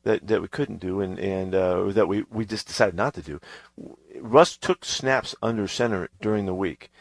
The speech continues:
You know, we did a selective am-, um, uh, selected amount of them to make sure that we could do it when we needed to, and he was fine with that.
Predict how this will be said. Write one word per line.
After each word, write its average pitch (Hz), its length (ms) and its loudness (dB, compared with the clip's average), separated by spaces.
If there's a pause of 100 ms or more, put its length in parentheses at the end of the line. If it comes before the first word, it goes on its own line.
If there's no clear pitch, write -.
(160)
You - 160 -6
know, 95 120 2
we 95 120 -2
did 113 160 2
a 90 80 2
selective 113 520 2
am-, 107 200 -4
um, 98 240 -2
uh, - 180 -4
selected 113 360 0
amount 104 280 4
of 107 60 -4
them 110 120 -6 (300)
to - 80 -8
make 107 160 0
sure 107 160 0
that 101 80 0
we 101 120 -4
could 95 120 -10
do 110 120 0
it 107 40 2
when 90 140 -4
we 87 80 -4
needed 101 260 -4
to, 107 260 -2
and 95 320 -4
he 107 120 -2
was 107 120 -2
fine 107 280 2
with 98 120 -4
that. 107 240 4